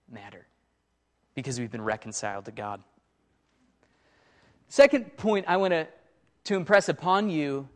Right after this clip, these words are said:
is also the glorious news of the gospel in its relationship to our labors for the kingdom of God.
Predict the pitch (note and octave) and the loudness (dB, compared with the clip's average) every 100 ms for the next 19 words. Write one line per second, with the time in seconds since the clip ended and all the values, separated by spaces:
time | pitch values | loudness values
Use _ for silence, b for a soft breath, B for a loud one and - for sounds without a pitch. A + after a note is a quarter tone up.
0 | _ _ _ _ _ - D3 E3+ F#3+ G#3 | _ _ _ _ _ -4 2 8 8 8
1 | - D#3+ D#3 C#3+ C3 - G3 G3 F3 D3+ | 4 2 2 -2 -4 -2 2 4 2 0
2 | E3+ F3+ F3 - D3+ C#3+ C#3 D3 D3+ - | -4 -2 -2 -2 -2 0 2 4 4 2
3 | D3 C#3+ C#3+ D3 - C3+ C#3 D3+ D#3+ C#3 | -2 -2 -2 -2 -2 -2 0 -2 -4 -6
4 | D3 B2 - C#3 C#3+ C3 C3+ D3 C3 A#2 | -6 -8 -4 0 0 0 -2 -2 -4 -6
5 | - C#3 B2 A#2 C3 B2 A2 A2+ A#2+ A2 | -4 -4 -4 -6 -8 -8 -8 -2 -2 -2